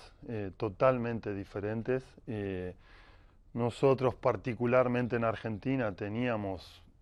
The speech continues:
un, un, un tema con la Copa Davis. Nunca Argentina había ganado Copa Davis. Había intentado Vilas y Clerc y, y no se podía.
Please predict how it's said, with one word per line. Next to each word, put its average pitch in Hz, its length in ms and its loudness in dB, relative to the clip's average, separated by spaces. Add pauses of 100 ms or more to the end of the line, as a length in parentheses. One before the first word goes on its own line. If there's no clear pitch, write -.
(220)
un, 95 800 -6 (220)
un, 113 340 -4 (100)
un 117 340 -4
tema 117 420 2 (680)
con 110 180 -4
la 101 100 0
Copa 101 320 -2
Davis. 95 340 -4 (240)
Nunca 117 360 -2
Argentina 107 500 -2
había 104 180 0
ganado 101 400 -2
Copa 95 280 -4
Davis. 101 420 -4 (760)
Había 107 220 2
intentado 107 580 2
Vilas 120 540 4
y 95 80 -8
Clerc 113 580 0
y, 98 520 -6
y 98 40 -6
no 104 140 -4
se 101 160 -8
podía. 107 640 0